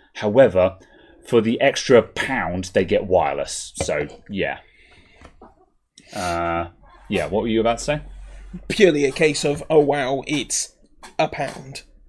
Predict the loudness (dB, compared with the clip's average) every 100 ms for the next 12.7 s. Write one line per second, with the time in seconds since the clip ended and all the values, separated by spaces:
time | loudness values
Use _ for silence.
0 | _ -4 -4 -6 -16 -20 -20 -20 -20 -20
1 | -20 -20 -20 -20 -20 -20 -16 -6 -2 -2
2 | -4 -6 -2 0 0 0 -2 0 -2 -2
3 | -2 4 4 2 -4 -6 -4 -4 -4 -8
4 | -8 -10 -6 -2 0 0 0 0 0 -4
5 | -4 -4 -4 -6 -8 -14 -10 -2 -2 2
6 | 2 0 0 2 4 4 2 -2 -6 -8
7 | -2 0 0 -2 -4 -4 -4 -6 -8 -6
8 | -4 -4 -6 -6 -4 -4 -2 -2 -2 -2
9 | -4 -2 -6 -4 -8 -8 -2 2 2 -2
10 | _ -20 _ -6 0 2 2 0 2 6
11 | 6 8 6 4 0 -4 -8 _ -20 -20
12 | _ _ _ -4 -2 -2 -6